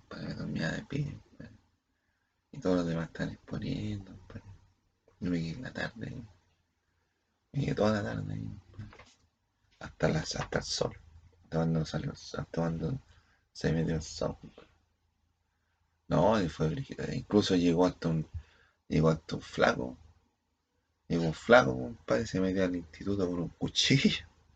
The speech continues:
Y se quería pitear a los, ah, sí, o era un show, no sé. Y salió un argentino a, a, a ver los carros. ¿Qué, qué hace, qué hace?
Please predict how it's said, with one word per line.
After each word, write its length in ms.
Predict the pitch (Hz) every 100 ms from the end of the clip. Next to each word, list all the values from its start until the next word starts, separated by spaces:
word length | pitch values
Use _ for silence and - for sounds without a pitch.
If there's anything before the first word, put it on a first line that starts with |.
| _ _ _ _ _ -
Y 100 | 156
se 200 | - 85
quería 280 | 87 85 82
pitear 320 | 80 85 82
a 60 |
los, 400 | 135 - 92 87 - _ _ _ _ _ _ _ _ _ _ _ _ _
ah, 280 | - 95 135 135
sí, 240 | - 127 127 64 143 139
o 140 | 95
era 120 | 87
un 140 | 82 78
show, 340 | - 104 131
no 120 | 98
sé. 180 | - 113 - _ _ _ _ _
Y 80 | -
salió 200 | 180 180
un 80 | 185
argentino 800 | 160 - 165 - - 139 139 131
a, 80 | - 90 90 90
a, 300 | 90 85 - _ _ _ _ _ -
a 80 |
ver 200 | 85 87 85
los 220 | 80 -
carros. 300 | - - -
¿Qué, 280 | 65 65 -
qué 100 | -
hace, 420 | - - 131 -
qué 100 | -
hace? 400 | - - - -